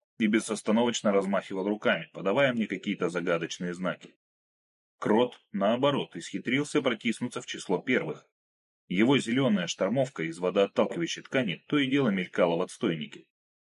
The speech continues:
Ведущему пришла в голову какая-то интересная мысль, и он,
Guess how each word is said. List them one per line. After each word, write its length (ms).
Ведущему 580
пришла 320
в 80
голову 340
какая-то 420
интересная 460
мысль, 320
и 180
он, 240